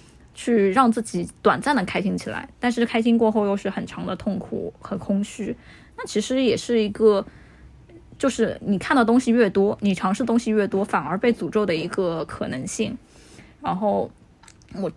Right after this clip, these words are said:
前两天看到一本书，我就前-，前两天，前两天我看了一本书，就是，呃，当一个人，比如说特别，家境特别好，然后没有任何的压力，然后人又很聪明，他尝试了很多的事情，发现自己都做得很好，这个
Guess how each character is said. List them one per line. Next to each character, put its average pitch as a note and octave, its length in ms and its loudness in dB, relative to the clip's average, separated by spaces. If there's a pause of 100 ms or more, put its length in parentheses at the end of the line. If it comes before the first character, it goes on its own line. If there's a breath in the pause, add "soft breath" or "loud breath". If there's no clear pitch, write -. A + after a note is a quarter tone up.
(140)
前 G#3+ 140 -2
两 A#3+ 80 2
天 A3 100 4
看 A#3 120 2
到 G3 40 2
一 G3+ 80 0
本 - 200 -4
书， - 240 -8
我 - 40 -6
就 F#3+ 220 -4
前-， - 140 -8 (300)
前 - 140 -6
两 - 80 -4
天， - 160 -8
前 - 140 -16
两 - 100 -6
天 G3 120 -2
我 - 200 -6
看 - 140 -8
了 - 60 -8
一 - 20 -8
本 - 160 -10
书， G#3 100 -12
就 F#3+ 80 -6
是， A3 200 -8 (420 loud breath)
呃， D#3+ 200 -4
当 B3 240 0
一 G3+ 80 2
个 G#3+ 160 4
人， - 300 -8
比 E3 120 -4
如 D3+ 120 -2
说 F3+ 240 -2
特 A3+ 280 2
别， - 160 -6
家 G#3 140 2
境 G3+ 140 0
特 G#3 180 0
别 E3 140 2
好， - 460 0
然 - 120 -6
后 F3+ 420 0
没 F#3 120 0
有 A3 140 4
任 A3 120 4
何 E3+ 120 -4
的 F3 100 0
压 F#3 300 -2
力， G3+ 300 -4
然 - 100 -6
后 F#3+ 400 0
人 G3 180 -2
又 A3+ 160 4
很 - 200 -2
聪 B3 260 0
明， C#4 240 0 (360 loud breath)
他 A#3 140 0
尝 G3 240 0
试 B3+ 100 -2
了 B3 80 4
很 G3+ 160 0
多 G#3 140 4
的 B3 80 4
事 B3 140 -4
情， F#3+ 280 -2 (240)
发 C#4+ 140 -2
现 C#4+ 100 4
自 D4 100 -4
己 B3 80 2
都 D4 280 6
做 - 160 6
得 A#3+ 60 4
很 G#3 200 0
好， - 260 -6 (600 loud breath)
这 F#4+ 120 2
个 D#4+ 140 4